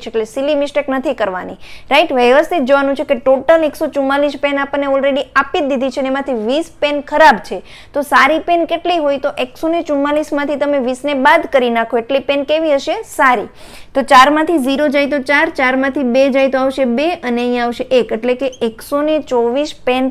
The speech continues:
તમારી પાસે, તમારી પાસે નહીં, એટલે કે આ બોક્સમાં, જથ્થામાં એકસો ને ચોવીસ પેન સારી હશે, વીસ પેન ખરાબ હશે અને ટોટલ એકસો ને ચુમ્માલીસ પેન છે.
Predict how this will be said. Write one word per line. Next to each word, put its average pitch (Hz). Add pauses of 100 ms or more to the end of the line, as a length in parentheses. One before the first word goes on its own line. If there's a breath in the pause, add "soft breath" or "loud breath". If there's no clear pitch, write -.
તમારી 247
પાસે, 214 (380)
તમારી 226
પાસે 262 (120)
નહીં, 285 (380 loud breath)
એટલે 240
કે 262
આ 233
બોક્સમાં, 240
જથ્થામાં 247
એકસો 262
ને 277 (140)
ચોવીસ 247
પેન 269
સારી 262
હશે, 311 (480 loud breath)
વીસ 311
પેન 262 (140)
ખરાબ 277
હશે 302 (260 loud breath)
અને 247
ટોટલ 269
એકસો 262
ને 349 (140)
ચુમ્માલીસ 247 (140)
પેન 175
છે. 185